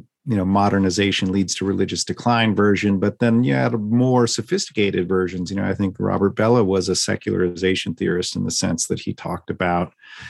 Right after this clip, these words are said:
as society modernizes, institutions become more differentiated, and that creates these different spheres. So religion is no longer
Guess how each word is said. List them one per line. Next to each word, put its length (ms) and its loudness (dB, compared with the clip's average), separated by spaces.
as 200 4
society 600 2
modernizes, 1040 2
institutions 800 -2
become 380 0
more 200 2
differentiated, 1040 0
and 220 -4
that 240 0
creates 640 2
these 240 -2
different 340 -2
spheres. 420 2
So 100 2
religion 580 2
is 160 -2
no 200 2
longer 720 2